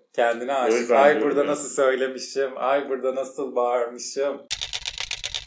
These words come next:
Speaker 2: Peki bütün top-, bütün toplumumuzun kadınların evliliğiyle,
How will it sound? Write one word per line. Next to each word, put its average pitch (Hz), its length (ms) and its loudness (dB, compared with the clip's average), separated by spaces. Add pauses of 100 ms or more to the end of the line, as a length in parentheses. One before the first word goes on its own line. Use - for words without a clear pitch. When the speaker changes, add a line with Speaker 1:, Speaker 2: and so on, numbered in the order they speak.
(580)
Speaker 2:
Peki 147 340 -6
bütün 214 300 -8
top-, - 440 -6
bütün 226 640 -10 (260)
toplumumuzun 123 880 -8 (420)
kadınların 131 840 -6
evliliğiyle, 120 880 -2